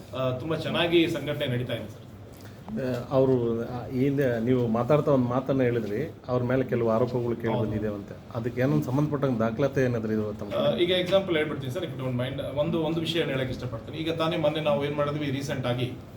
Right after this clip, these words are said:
Speaker 1: ಒಂದು ಹತ್ತು ಜನ ಪಿ ಡಿ ಒ ಬಗ್ಗೆ ಅವ್ರು ಏನ್ ಮಾಡ್ತಾರೆ, ಆ, ಕಂಪ್ಲೇಂಟ್ ಮಾಡ್ತಾರೆ. ಅಟ್-, ಏನು ಇದರಲ್ಲಿ, ಯಾವ್ದ್ರಲ್ಲಿ, ನಮ್ಮ ಲೋ-, ಲೋಕಾಯುಕ್ತದಲ್ಲಿ ಕಂಪ್ಲೇಂಟ್ ಮಾಡ್ತಾರೆ. ಈಗ ಒಬ್ಬ ತಾಲೂಕು ಅಧ್ಯಕ್ಷ ತಾನು ಲೋಕಾಯುಕ್ತದಲ್ಲಿ ದಲಿತ ಸೇನೆ ಹೆಸರಿಟ್ಕೊಂಡು ಲೋಕಾಯುಕ್ತದಲ್ಲಿ ಕಂಪ್ಲೇಂಟ್ ಮಾಡ್ಬೇಕಂದ್ರೆ ಜಿಲ್ಲಾ ಸಮಿತಿಗೆ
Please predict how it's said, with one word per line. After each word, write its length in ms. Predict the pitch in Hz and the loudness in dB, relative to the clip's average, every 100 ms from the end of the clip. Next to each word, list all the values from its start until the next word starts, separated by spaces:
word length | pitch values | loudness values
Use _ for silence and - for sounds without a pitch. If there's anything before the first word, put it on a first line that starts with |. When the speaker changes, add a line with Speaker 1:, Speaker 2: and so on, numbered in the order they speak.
| - - - 143 | -16 -16 -12 -6
Speaker 1:
ಒಂದು 500 | 147 139 131 123 - | -4 -2 0 -2 -2
ಹತ್ತು 280 | 180 - | -4 -4
ಜನ 160 | 196 196 | 0 0
ಪಿ 160 | - 170 | 2 4
ಡಿ 100 | 165 | 4
ಒ 60 | |
ಬಗ್ಗೆ 240 | 160 147 175 | 2 -2 0
ಅವ್ರು 200 | 151 151 | 0 0
ಏನ್ 120 | 160 | -2
ಮಾಡ್ತಾರೆ, 680 | 139 123 147 139 127 - - - - - - | -2 0 2 2 0 -4 -14 -16 -18 -18 -8
ಆ, 240 | 143 135 131 | -4 -2 0
ಕಂಪ್ಲೇಂಟ್ 400 | 160 165 185 165 | 0 2 2 2
ಮಾಡ್ತಾರೆ. 360 | 143 139 135 139 | 0 0 -2 -2
ಅಟ್-, 100 | 143 | -4
ಏನು 500 | 139 147 131 123 120 127 127 | -4 -2 -2 -2 -4 -6 -4
ಇದರಲ್ಲಿ, 320 | 143 127 120 | -2 -2 -2
ಯಾವ್ದ್ರಲ್ಲಿ, 480 | 127 131 131 165 151 | -4 -4 -4 -2 -2
ನಮ್ಮ 260 | 135 127 | -2 0
ಲೋ-, 240 | 123 120 117 | 0 0 -2
ಲೋಕಾಯುಕ್ತದಲ್ಲಿ 540 | 147 180 - - 131 | 0 0 0 0 0
ಕಂಪ್ಲೇಂಟ್ 300 | 165 170 180 | 2 2 2
ಮಾಡ್ತಾರೆ. 300 | 151 - - - - - - - | 2 0 -4 -6 -8 -10 -10 -4
ಈಗ 80 | 214 | 0
ಒಬ್ಬ 140 | 214 | 0
ತಾಲೂಕು 520 | 202 147 156 220 220 220 | 0 0 2 2 2 4
ಅಧ್ಯಕ್ಷ 420 | 185 185 185 185 | 4 4 2 2
ತಾನು 540 | 110 113 160 165 180 127 - - - - - - 131 | 2 0 0 0 0 0 -2 -8 -16 -16 -16 -4 0
ಲೋಕಾಯುಕ್ತದಲ್ಲಿ 840 | 202 214 208 202 196 196 196 190 | 2 2 0 0 0 2 2 4
ದಲಿತ 200 | 190 190 | 2 0
ಸೇನೆ 260 | 208 202 190 | -2 0 0
ಹೆಸರಿಟ್ಕೊಂಡು 640 | 170 175 165 180 180 196 | -2 -4 -4 -4 -2 0
ಲೋಕಾಯುಕ್ತದಲ್ಲಿ 520 | 185 160 185 175 185 | 0 2 2 0 0
ಕಂಪ್ಲೇಂಟ್ 340 | 160 139 208 196 | 0 0 2 2
ಮಾಡ್ಬೇಕಂದ್ರೆ 680 | 165 147 127 117 135 175 | 2 0 -2 -2 0 0
ಜಿಲ್ಲಾ 260 | - 185 233 | -2 -2 -2
ಸಮಿತಿಗೆ 840 | 196 165 143 127 117 160 202 - | 0 -2 -2 -4 -2 -2 -4 -8